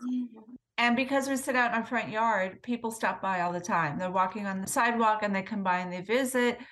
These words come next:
We meet new people. We pray for people. We talk to people. We encourage people. We laugh with people,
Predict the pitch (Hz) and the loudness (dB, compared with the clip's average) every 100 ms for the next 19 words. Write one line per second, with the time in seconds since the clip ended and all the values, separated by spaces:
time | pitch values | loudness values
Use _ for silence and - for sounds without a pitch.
0 | - - - 214 208 226 214 208 208 208 | -20 -12 -2 0 2 0 0 -2 -6 -2
1 | 226 220 214 208 202 - - _ 202 202 | -2 0 0 2 0 -4 -18 _ -2 -2
2 | - 214 208 214 202 240 196 190 196 190 | 2 2 2 -2 -2 0 0 2 0 0
3 | 190 190 180 - 196 185 180 175 185 165 | -2 -2 -4 -4 -8 -6 -6 -4 -2 -2
4 | 143 160 240 208 202 - 196 185 165 160 | -2 -2 0 0 -2 -4 -4 -6 -8 -2
5 | 208 233 220 214 - 190 190 185 | -2 -2 -4 -8 -6 -6 -2 -2